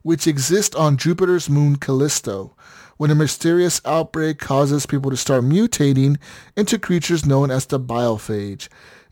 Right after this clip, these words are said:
Jacob will have to fight his, for his life and uncover the dark secrets behind the facility and the people who run this place. With Schofield and other Dead Space devel-,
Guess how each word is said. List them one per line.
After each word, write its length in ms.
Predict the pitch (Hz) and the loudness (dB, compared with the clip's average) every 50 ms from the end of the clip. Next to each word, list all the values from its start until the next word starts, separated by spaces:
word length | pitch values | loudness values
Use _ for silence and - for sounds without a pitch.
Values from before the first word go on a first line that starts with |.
| 131 131 | -6 -2
Jacob 400 | 131 151 165 165 - 165 160 147 | 0 2 0 2 2 0 0 2
will 120 | 151 156 | 2 2
have 180 | 151 156 156 151 | 2 2 2 0
to 100 | - 143 | -4 -2
fight 260 | - 156 160 156 147 | 0 0 0 2 2
his, 320 | 151 139 135 - - - - _ _ _ | 0 -2 -4 -8 -10 -14 -18 _ _ _
for 280 | _ _ - 175 180 175 | _ _ -2 0 2 2
his 200 | 180 180 165 156 | 2 2 0 0
life 240 | 147 143 151 151 - | 2 2 2 2 2
and 120 | 143 143 | 0 2
uncover 320 | 151 160 - - 180 185 | 2 0 2 2 0 2
the 100 | 180 180 | 2 0
dark 240 | 170 - 170 170 160 | 0 2 0 0 0
secrets 380 | - - 175 170 - 175 165 - | 0 -2 -2 0 0 -2 -2 -2
behind 380 | - 151 143 135 139 151 151 | -4 -4 -2 -2 0 -2 -2
the 60 | 147 139 | -2 -4
facility 520 | 143 135 - 143 135 135 127 131 139 139 - - - - - - - _ | -6 -6 -6 -4 -2 -2 -2 -2 -4 -4 -6 -14 -20 -20 -20 -20 -14 _
and 140 | - 202 226 | 0 2 2
the 80 | 233 220 | 2 0
people 280 | - - 185 175 156 135 | 0 0 -2 0 -2 -4
who 200 | - 143 139 135 | -2 0 0 2
run 260 | 123 127 139 151 147 | 2 2 2 2 2
this 180 | 131 110 - - | 0 0 -4 -8
place. 420 | - - 113 101 98 - - - - _ - - - - - _ | -8 -6 -6 -6 -6 -8 -10 -10 -12 _ -20 -20 -20 -20 -20 _
With 200 | - 139 139 139 | 0 0 0 2
Schofield 640 | - - - - 165 165 151 - - 160 160 160 151 | 0 -4 -2 2 2 2 2 2 2 4 4 4 2
and 120 | 143 127 | 2 0
other 220 | 127 135 143 143 135 | 0 2 2 2 4
Dead 180 | 131 135 127 | 4 4 2
Space 200 | - - 135 123 | 2 0 -2 -2
devel-, 260 | 123 117 117 117 - | 0 0 -2 -2 -4